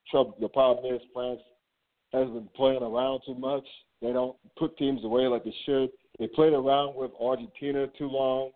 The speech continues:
They would find themselves down two one in the round of sixteen.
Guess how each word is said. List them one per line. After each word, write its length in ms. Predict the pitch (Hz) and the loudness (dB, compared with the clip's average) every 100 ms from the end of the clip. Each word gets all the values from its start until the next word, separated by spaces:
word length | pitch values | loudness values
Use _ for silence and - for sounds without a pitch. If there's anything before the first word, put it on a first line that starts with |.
| _ _ _ - | _ _ _ -4
They 60 | |
would 200 | 113 104 - | -4 -4 2
find 260 | 143 135 135 | 4 4 0
themselves 320 | 131 135 131 | -2 0 2
down 160 | 127 120 | 0 -2
two 160 | 151 135 | -4 -2
one 300 | 120 127 127 | 0 2 2
in 80 | 113 | -2
the 60 | |
round 260 | 113 123 117 | 0 0 0
of 80 | 123 | -4
sixteen. 600 | 117 - 127 123 123 | -12 -4 -2 0 -2